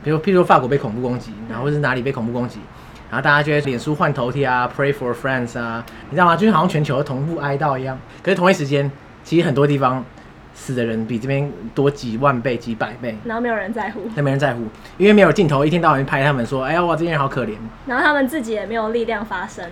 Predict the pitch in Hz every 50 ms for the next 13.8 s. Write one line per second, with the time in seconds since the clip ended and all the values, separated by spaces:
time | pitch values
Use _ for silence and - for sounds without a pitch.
0 | 185 - - - 135 117 110 107 104 113 120 - 127 147 160 214 240 233 233 -
1 | - - - - - - - - - - - 233 240 220 220 220 226 214 151 139
2 | 160 151 143 147 143 139 143 131 120 113 117 117 117 113 - - - - - -
3 | - - 117 113 113 - 110 208 208 - - - - - - - 220 185 165 -
4 | - - - 139 156 151 - 156 165 151 151 139 135 135 - - 117 - - -
5 | - 220 190 139 - 220 196 165 165 180 165 170 180 160 143 139 - 170 165 -
6 | - 185 165 160 165 160 160 127 120 113 107 110 110 110 107 - 156 147 139 120
7 | 113 135 127 131 135 139 - - - - - - - - - - 156 165 185 185
8 | 123 120 - 151 151 143 120 117 135 135 131 - 131 123 131 131 175 208 220 220
9 | 214 - - - - - - - 370 311 277 269 311 302 269 247 240 247 233 226
10 | 226 233 226 233 208 - 185 185 196 - 214 - - - - 120 - - - -
11 | 135 123 120 127 120 110 110 110 110 107 110 - - 170 180 185 180 180 190 170
12 | 151 147 160 151 147 143 139 - - - - - 143 160 180 - 208 190 185 180
13 | - - 127 120 - 160 135 117 113 123 120 113 120 113 107